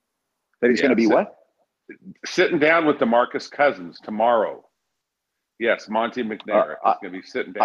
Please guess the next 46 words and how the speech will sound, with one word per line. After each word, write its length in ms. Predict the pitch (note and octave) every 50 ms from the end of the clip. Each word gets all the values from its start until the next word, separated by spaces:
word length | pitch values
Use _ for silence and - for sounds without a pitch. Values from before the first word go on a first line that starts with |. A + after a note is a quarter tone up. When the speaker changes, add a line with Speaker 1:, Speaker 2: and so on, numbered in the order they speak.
| A2+
Speaker 2:
down 40 | G#2
Speaker 1:
I 120 | - B2+ C3+
Speaker 2:
with 40 |
Speaker 1:
would 120 | C#3 C#3 -
say 220 | F2 - C3 B2
Speaker 2:
DeMarcus 20 | A2
Speaker 1:
that, 120 | A2+ -
Speaker 2:
Cousins 200 | E2 D#2 - _ _ _
tomorrow. 240 | - D2+ D2+ D#2+ D#2+
Speaker 1:
yeah. 300 | - G#2+ G2+ F2+ F2 - - _ _ _ _ -
Well, 200 | - G2+ G2+ F2+ - _ _ _ _ -
Speaker 2:
So, 80 | -
Speaker 1:
again, 220 | F#2 F#2 G#2 F2+ F2+
I, 100 | F#2 G2 G2
Speaker 2:
I 100 | A2+ A#2
think 220 | - D#3+ D3+ C#3
we'll 100 | D#3+ D#3
Speaker 1:
I, 40 | C#3+
Speaker 2:
be 120 | C#3 C3+
Speaker 1:
I 80 | A2 G#2+
would 60 | C#3
Speaker 2:
lining 180 | C3+ C3+ B2+ C3
up 160 | C3+ C3 -
for 80 | - A#2+
a 60 | G#2 G2
good 180 | B2+ B2+ A2
Speaker 1:
I, 40 | G2+
Speaker 2:
round 240 | G#2+ G#2+ A2+ G#2+ F#2 - -
for 160 | F#2 D#2 D2
you. 140 | C#2 B1 A#1+ - _ _ _ _ _ _ _ _ _ _ _ _ _ _ _ _ - -
Speaker 1:
Yeah, 200 | G2 - - F2+
I 180 | - - G#2+ G#2+
would 120 | A2 G#2
say 220 | - - A#2 A2+ G2+
that, 260 | G2 F#2+ F#2+ - -
uh, 200 | G2 F#2+ F#2+ F#2
there's 320 | E2+ F#2+ F#2 F2+ - - G#2
no 200 | G#2 A2 G#2+ -
chance 480 | - - A2+ G2+ F#2+ F2+ - - -
of 240 | - - F#2 F2+ -
DeMarcus 520 | - G2 F2 F#2+ F#2+ - - F#2 - -
Cousins 360 | - G#2+ F#2 - F2+ E2+ - -
being 220 | - F#2 F2+ F2
on 140 | F2 E2+ E2
the 80 | D#2
Kings. 340 | - - F2+ D#2 D#2 - -